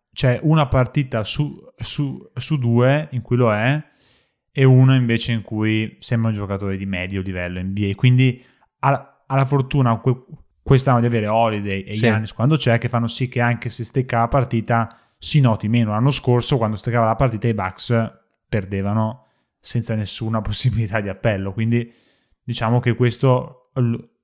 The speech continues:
Speaker 1: lo aiuta. Io davvero spenderei due parole su Jrue Holiday, che
Speaker 2: Sì.
Speaker 1: ha giocato una serie dove ha dimostrato di poter battere sempre l'uomo, coinvolgere molto bene, dieci assist di media nella serie,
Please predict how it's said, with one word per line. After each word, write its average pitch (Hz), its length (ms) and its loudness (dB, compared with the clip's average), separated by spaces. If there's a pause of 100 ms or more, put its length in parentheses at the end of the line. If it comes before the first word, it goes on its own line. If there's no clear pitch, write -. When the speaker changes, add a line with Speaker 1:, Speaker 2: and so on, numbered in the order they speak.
(220)
Speaker 1:
lo 127 140 0
aiuta. 135 340 2
Io 131 140 4
davvero 120 260 0
spenderei 120 500 2
due 120 160 0
parole 110 320 0
su 107 100 -6
Jrue 101 180 -4
Holiday, 98 360 -4
che - 60 -20 (300)
Speaker 2:
Sì. 120 40 4
Speaker 1:
ha 120 40 4
giocato 117 260 2
una 127 120 2
serie 135 300 2
dove 131 160 2
ha 113 40 2
dimostrato 127 460 0
di 113 60 -2
poter 110 400 0
battere 107 480 -4
sempre 120 340 0
l'uomo, 110 580 0 (260)
coinvolgere 127 600 4
molto 117 280 -2
bene, 107 180 -2
dieci 127 340 0
assist 110 300 -2
di 107 100 -6
media 107 220 -4
nella 104 160 -6
serie, 143 540 0